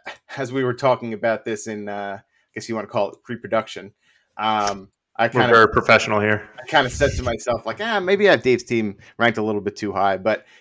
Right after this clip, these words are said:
Speaker 1: he is, he is pretty decimated by injury, and he's had hits this year with Richardson, who looks like he's going to be a valuable asset,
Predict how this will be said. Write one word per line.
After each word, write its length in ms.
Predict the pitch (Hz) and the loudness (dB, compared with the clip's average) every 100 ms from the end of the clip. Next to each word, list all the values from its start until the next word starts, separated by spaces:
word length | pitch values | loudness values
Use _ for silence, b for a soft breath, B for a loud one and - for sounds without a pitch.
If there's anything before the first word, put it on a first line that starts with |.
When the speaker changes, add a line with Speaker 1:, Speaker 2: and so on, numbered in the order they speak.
| b | b
Speaker 1:
he 180 | 165 175 | 6 6
is, 260 | 151 123 _ | 4 -2 _
he 180 | - 156 | -6 -2
is 100 | 156 | -2
pretty 260 | - 139 127 | -2 -2 0
decimated 600 | 117 113 113 107 110 104 | 0 0 -2 -4 -2 -2
by 220 | 110 104 | -2 -2
injury, 540 | 107 110 104 110 107 - | -4 -6 -6 -4 -4 -6
and 180 | 107 | -8
he's 160 | 104 98 | -8 -4
had 300 | 107 104 101 | 2 2 2
hits 560 | - 110 104 - - - _ _ - | 0 0 -2 -6 -12 -12 _ _ -6
this 320 | 104 110 - | -4 -2 -4
year 420 | 107 107 107 107 | -6 -2 -2 0
with 600 | 104 104 107 104 _ _ 92 | -2 -2 -2 -2 _ _ -10
Richardson, 800 | 98 113 - 104 - 110 104 101 | -2 -2 -2 -6 -4 -6 -4 -6
who 380 | 101 101 98 | -6 -6 -8
looks 260 | 101 104 - | -6 -6 -2
like 160 | 101 95 | -4 -2
he's 160 | 101 | -6
going 280 | 98 101 95 | -4 -4 -4
to 80 | 92 | -8
be 180 | 104 98 | -8 -4
a 40 | |
valuable 480 | 101 95 95 95 98 | -2 -2 -2 -4 -2
asset, 460 | 92 - 101 95 | -2 -4 -6 -6